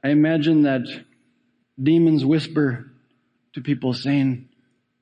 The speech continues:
"What does it matter if I just give in to a little more pornography? I've already looked at it already. Why don't,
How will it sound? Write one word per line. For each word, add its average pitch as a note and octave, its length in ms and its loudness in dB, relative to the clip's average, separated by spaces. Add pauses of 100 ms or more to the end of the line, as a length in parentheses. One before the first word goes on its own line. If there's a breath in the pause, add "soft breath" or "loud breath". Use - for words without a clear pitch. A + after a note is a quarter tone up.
(520)
"What G3+ 140 -6
does F3 120 -4
it - 80 -4
matter D#3 260 0
if C3+ 120 -6
I B2+ 80 -2
just C#3 260 -6
give C#3 220 0
in D3 160 2
to C3 120 -6
a A#2 60 -4
little C#3 180 0
more C3 200 0
pornography? A#2 560 -4
I've G#2+ 100 -8
already C#3+ 180 -4
looked B2 220 -6
at A#2 80 -4
it A2 40 -8
already. B2 360 -2
Why B2+ 140 -2
don't, D3 180 -4